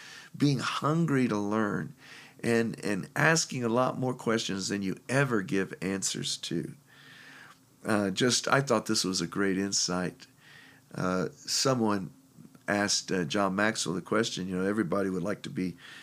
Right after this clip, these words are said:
mentored by someone," and, and it said, "Well, describe someone that you would spend time and,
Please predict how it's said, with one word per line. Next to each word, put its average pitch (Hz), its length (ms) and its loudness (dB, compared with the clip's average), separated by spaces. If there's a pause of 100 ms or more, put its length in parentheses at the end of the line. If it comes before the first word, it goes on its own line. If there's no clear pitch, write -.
(200)
mentored 98 500 0
by 90 140 2
someone," 92 580 -2
and, 98 260 -6
and 101 160 -2
it 92 80 -4
said, - 200 0 (380)
"Well, 160 100 2
describe 175 600 4 (420)
someone 147 500 4
that 113 220 2
you 123 240 4
would 113 320 0 (120)
spend 117 480 0
time 120 580 0
and, 135 240 -6